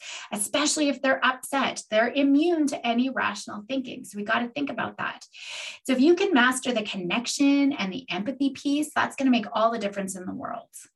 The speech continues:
And often there isn't much more that we need to do, but effectively labeling their emotions with words, that's helpful, just by expressing our stress helps reduce the physical arousal that stress causes,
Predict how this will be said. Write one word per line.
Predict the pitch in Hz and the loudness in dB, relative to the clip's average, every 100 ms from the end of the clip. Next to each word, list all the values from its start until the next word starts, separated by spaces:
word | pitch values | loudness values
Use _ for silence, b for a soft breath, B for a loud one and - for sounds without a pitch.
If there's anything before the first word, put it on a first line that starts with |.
| - | -8
And | 202 | 0
often | 285 339 330 262 | 2 2 4 4
there | 240 | 6
isn't | 240 285 | 4 2
much | 247 247 - | 2 0 -2
more | 233 277 | -2 0
that | 226 | -2
we | 208 | -2
need | 202 180 | -4 -4
to | 185 | -8
do, | 180 277 302 202 202 - B B B B - | -6 -4 -4 -6 -12 -20 B B B B -2
but | 254 240 | 2 2
effectively | 254 269 330 320 262 | 2 0 0 -2 -2
labeling | 208 196 208 269 294 277 | -2 0 0 0 2 2
their | 269 233 | 2 2
emotions | 202 180 196 196 180 | 0 -4 -8 -10 -10
with | 170 - | -12 -8
words, | 240 262 196 226 254 - - _ _ _ _ | -2 0 -2 -4 -8 -12 -14 _ _ _ _
that's | - 285 - | -8 -8 -4
helpful, | 330 359 202 196 - _ _ _ _ | -4 -2 -4 -6 -8 _ _ _ _
just | 262 294 - | 0 0 4
by | 359 | 4
expressing | 349 - - 247 - 285 | 2 -4 -2 -2 0 0
our | 233 | 2
stress | 208 - 247 254 - - - | 0 -4 -4 -4 -6 -12 -8
helps | - 269 277 311 | 0 0 0 -4
reduce | 220 240 269 - | -2 0 0 -2
the | - | -10
physical | 214 220 240 226 202 | -10 -8 -4 -4 -4
arousal | 190 190 226 254 208 | -2 0 2 0 -4
that | - - | -6 -6
stress | - 202 202 - | -8 -6 -6 -8
causes, | - 220 220 - - | -6 -6 -6 -10 -18